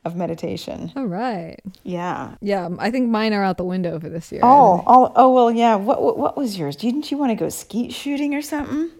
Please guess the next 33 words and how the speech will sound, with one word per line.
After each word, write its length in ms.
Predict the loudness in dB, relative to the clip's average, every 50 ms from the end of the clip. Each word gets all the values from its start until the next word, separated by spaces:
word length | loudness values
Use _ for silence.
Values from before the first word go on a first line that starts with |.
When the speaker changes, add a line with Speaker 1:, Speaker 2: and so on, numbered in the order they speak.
| _
Speaker 2:
Yeah, 140 | -8 -6 -4
I'm 80 | -2 -2
going 240 | 0 0 0 0 -2
skeet 400 | -4 -6 -4 -2 0 0 0 -2
shooting. 400 | -2 -2 0 2 2 2 2 2
I 60 | 0
was 80 | -2
supposed 240 | -4 -2 -2 -2 -2
to 80 | -2 -2
take 180 | 0 -2 0
the 160 | 0 -2 -6 -6 -4
Empire 500 | -4 -2 0 0 0 0 0 0 0 -2
Builder 460 | -2 -4 -4 -6 -4 -6 -6 -6 -8
to 40 | -10
Chicago 680 | -14 -16 -16 -12 -10 -6 -6 -4 -2 -2 0 0 0
this 160 | 0 -2 -4 -6
summer. 440 | -8 -8 -6 -4 -4 -4 -4 -4 -4
Speaker 1:
Shoot. 400 | -6 -8 -6 -6 -4 -4 -4 -4
Speaker 2:
Which 100 | -6 -6
I 80 | -6 -6
set 320 | -6 -4 -2 -2 -2 -2
money 240 | -2 -4 -2 -2 -2
aside 360 | -2 -4 -4 -6 -4 -4 -4
to 100 | -4 -4
do, 420 | -4 -2 0 0 0 -2 -4 -8 -10
by 100 | -6 -4
the 40 | 0
Speaker 1:
Ugh. 340 | 2 2 4 4 2 2 0
Speaker 2:
way. 40 | -4 -10 -16 _ -6
I 140 | -4 -2 -2
was 180 | -2 -2 -4 -2
on 360 | -2 0 0 2 2 0 0 -2
track 500 | -2 -2 -2 -2 -2 -4 -6 -12 -16